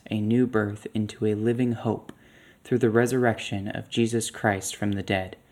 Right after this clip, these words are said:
and into an inheritance that is imperishable, undefiled, and unfading,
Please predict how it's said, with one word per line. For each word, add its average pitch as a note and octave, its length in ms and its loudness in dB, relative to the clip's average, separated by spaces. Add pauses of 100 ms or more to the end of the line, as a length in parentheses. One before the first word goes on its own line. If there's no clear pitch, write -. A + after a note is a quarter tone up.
(500)
and A2+ 120 2
into A2 300 2
an G#2+ 100 2
inheritance A2 960 0
that G#2+ 140 -4
is G#2+ 160 0
imperishable, A#2 840 0 (320)
undefiled, G#2 840 2 (260)
and A#2 140 -2
unfading, G2+ 800 -4